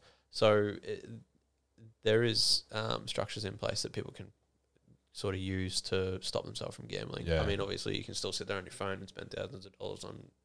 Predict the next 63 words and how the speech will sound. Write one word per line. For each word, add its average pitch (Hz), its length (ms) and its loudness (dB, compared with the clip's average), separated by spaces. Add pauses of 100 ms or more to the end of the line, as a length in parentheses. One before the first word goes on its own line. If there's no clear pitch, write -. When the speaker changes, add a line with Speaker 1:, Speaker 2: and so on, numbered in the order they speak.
(440)
Speaker 1:
whatever. 98 520 -2
Speaker 2:
Yeah. 87 220 -2 (760)
Well, 90 80 -14
at - 20 -
the 98 60 8
end 95 100 8
of 90 100 6
the 85 60 8
Speaker 1:
Um, 82 60 10
Speaker 2:
day, 85 40 8
you 82 60 6
have 90 100 4
to 85 80 6
have 78 100 4
some 82 220 4
sort - 160 0
of - 60 2
self-control. 80 580 4
You 87 60 4
can't 95 200 6
just - 180 0
rely 82 240 6
on 78 100 2
someone 82 300 4
else's 87 440 4
Speaker 1:
Yeah, 101 160 6
Speaker 2:
to 87 100 6
do 95 100 10
it - 80 6
for 92 260 8
you. 87 80 8
Speaker 1:
exactly. 120 380 12
Speaker 2:
<laughs> - 20 10
You're 110 80 8
not 95 180 8
a 95 60 4
Speaker 1:
Um, 104 80 6
Speaker 2:
child 95 320 10
anymore, 87 380 2
you 87 80 2
know. 85 100 2
Speaker 1:
That's 101 140 4
actually 185 240 2
a - 20 4
really 101 140 0
good - 160 -6
point 58 180 0
that - 80 0
you - 60 -2
made - 200 0
about - 240 -4
the - 120 -6
alcohol, 92 500 -2
though. - 520 -8
Um, 50 280 -6 (880)
you 113 120 -6
know, 101 120 2
something 107 280 2
universal 101 460 0
like 107 220 -2
your 110 80 2
license, - 580 0
where 58 380 -4